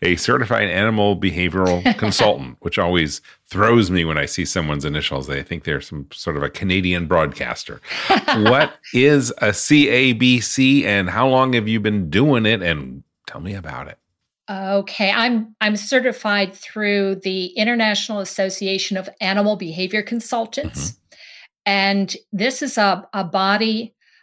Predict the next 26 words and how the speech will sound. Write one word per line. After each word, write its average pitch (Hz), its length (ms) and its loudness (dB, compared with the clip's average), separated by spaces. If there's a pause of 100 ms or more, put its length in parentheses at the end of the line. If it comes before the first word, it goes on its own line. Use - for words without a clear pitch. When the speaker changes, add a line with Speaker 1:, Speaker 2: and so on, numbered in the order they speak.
(240)
Speaker 2:
of 180 480 0 (140)
pet 233 240 0
professionals 202 960 0 (100)
that 180 480 0 (320)
have 202 340 -2
a 233 80 2
special 220 840 0
interest 202 540 -4 (100)
in 233 240 2
behavior. 185 720 -4 (580)
Veterinary 220 520 2
behaviorists, 208 800 -2
of - 140 -16
course, 202 360 -4
are 196 140 2
veterinarians. 185 960 -6 (500)
And 180 320 0
there 175 220 2
are 180 300 0
also 185 800 2 (640)
psychologists 277 1080 0
who 226 160 -2
also 208 440 -2
have 220 240 0
an 214 120 0
interest 214 440 -6